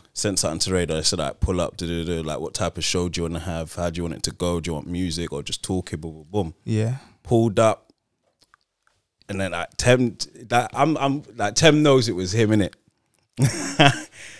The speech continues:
Speaker 1: Tem knows it was him, but it's cool. That's my guy. I said, "Oh, don't worry, man. I'm not gonna leave you." And
Speaker 2: Yeah.
Speaker 1: go again. Couple months later, Gav, you know, we just did our own thing.
Speaker 2: Yeah.
Speaker 1: Set effort, did our own thing. Gav hit us up like, "You guys sound ready. Pull up."
Speaker 2: Okay.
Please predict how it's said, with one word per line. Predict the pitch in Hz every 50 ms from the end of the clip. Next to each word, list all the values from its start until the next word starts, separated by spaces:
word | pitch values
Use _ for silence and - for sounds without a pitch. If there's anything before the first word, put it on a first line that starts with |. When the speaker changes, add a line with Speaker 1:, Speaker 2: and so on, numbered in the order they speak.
| - - _ _
Speaker 1:
Tem | - 147 147 147 151
knows | 160 156 147 143 131
it | 127 95
was | 98 110 107 104
him, | 127 127 120 107 92 85 82 90 98 _
but | - 104 107
it's | 107 -
cool. | - - 147 131 123
That's | 113 110 104 -
my | 113 107
guy. | 92 120 123 117 107
I | 104
said, | 98 - 110 95
"Oh, | 98 98
don't | 98 104 113 117
worry, | 117 110 107 104
man. | 98 98 98 98
I'm | 101 98
not | 104 104 98
gonna | 101 98 101
leave | 101 101 101 98 87 85
you." | 87 90 85 90
And | 90 95
Speaker 2:
Yeah. | 120 113
Speaker 1:
go | 107 107 107 107
again. | 92 101 107 104 98 98 98 92 - _ _ _ _ _ _ _ _ _ _ _ _ _ _ _ _
Couple | - 135 123 - 131
months | 123 123 117 98 - -
later, | 117 117 120 98 107 104
Gav, | - 110 113 110 107 110 - -
you | 113 107
know, | 104 101
we | 101 104
just | - 110 - -
did | 127 117
our | 113 107
own | 110 113 120 113
thing. | - - 95 87 80 78 82
Speaker 2:
Yeah. | 101 113 104
Speaker 1:
Set | 82 69
effort, | 87 87 - - 78 65
did | - 92 92
our | 90 78
own | 71 90 92 87
thing. | - - 87 85 87
Gav | - 101 95 92 -
hit | 107 87
us | 80 - - -
up | 90 -
like, | 82 85 78 73
"You | 87
guys | 85 95 90 85 78
sound | - - 95 87 85 85 87
ready. | 90 90 80 85 76 71 - -
Pull | - - 101 110
up." | 147 156 - - _ _ _ _ _
Speaker 2:
Okay. | 143 147 143 - 180 269 240 156